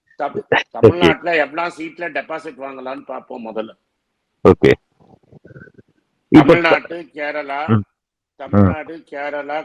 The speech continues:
Speaker 1: கர்நாடகா, கர்நாடகால பத்து, பதினஞ்சு சீட்டு தோக்க போறாங்க. போன வாட்டி இருபத்தாறு சீட்டு. மகாராஷ்டிரால தோக்க போறாங்க. பெங்கால்ல போன வாட்டி பதினெட்டு சீட்டு ஜெயிச்சாங்க. நாலு சீட்டு ஜெயிச்சா எக்ஸ்ட்ரா அவங்க தான் நம்பர் ஒன்னு.
Speaker 2: ம்.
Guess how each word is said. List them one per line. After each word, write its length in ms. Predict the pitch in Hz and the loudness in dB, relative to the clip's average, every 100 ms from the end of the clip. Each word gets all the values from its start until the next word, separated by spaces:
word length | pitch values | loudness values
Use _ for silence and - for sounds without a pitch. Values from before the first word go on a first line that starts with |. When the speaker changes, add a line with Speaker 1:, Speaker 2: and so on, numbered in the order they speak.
| - | -12
Speaker 1:
கர்நாடகா, 840 | 139 143 147 139 123 139 143 151 _ _ _ _ _ 131 | -16 -12 -12 -12 -12 -8 -8 -8 _ _ _ _ _ -10
கர்நாடகால 720 | 147 180 160 151 147 156 175 | -8 -6 -6 -6 -4 -4 -6
பத்து, 280 | 151 143 - | -8 -10 -12
பதினஞ்சு 300 | 143 151 135 | -8 -6 -8
சீட்டு 400 | 131 151 139 147 | -10 -10 -6 -4
தோக்க 180 | 127 131 | -4 -4
போறாங்க. 420 | 123 117 110 107 - | -2 -2 -4 -8 -6
போன 220 | 135 135 | -4 -2
வாட்டி 280 | 135 127 147 | -4 -4 -6
இருபத்தாறு 540 | 127 135 - 131 110 | -4 -4 -2 -4 -6
சீட்டு. 440 | - 123 104 110 - _ _ _ _ _ _ _ | -10 -12 -12 -16 -18 _ _ _ _ _ _ _
மகாராஷ்டிரால 800 | 135 143 185 175 151 147 143 156 | 2 6 6 4 0 -8 -10 -12
தோக்க 280 | - 143 139 113 | -12 -14 -14 -14
போறாங்க. 520 | 120 110 101 101 101 _ _ _ _ _ | -14 -14 -14 -14 -14 _ _ _ _ _
பெங்கால்ல 640 | 131 160 180 180 160 160 160 | -8 -6 -2 -2 -2 -6 -8
போன 240 | 147 147 | -12 -10
வாட்டி 240 | 147 143 165 | -10 -12 -12
பதினெட்டு 520 | 143 139 156 147 147 | -12 -12 -12 -14 -18
சீட்டு 280 | - 151 147 | -16 -14 -10
ஜெயிச்சாங்க. 680 | 123 123 123 120 107 107 - _ _ _ _ | -8 -8 -8 -8 -8 -12 -14 _ _ _ _
நாலு 360 | - 151 190 196 | -8 -2 0 -2
சீட்டு 260 | 170 185 | -6 -10
ஜெயிச்சா 440 | 180 156 156 165 156 | -8 -8 -8 -6 -8
எக்ஸ்ட்ரா 400 | 135 - 180 180 | -8 -10 -6 -4
அவங்க 240 | 147 143 | -4 -6
தான் 180 | 143 151 | -6 -6
நம்பர் 320 | 135 123 127 | -8 -10 -12
ஒன்னு. 400 | 113 120 113 107 _ _ _ _ _ | -12 -14 -16 -20 _ _ _ _ _
Speaker 2:
ம். 300 | - 117 107 | 6 8 8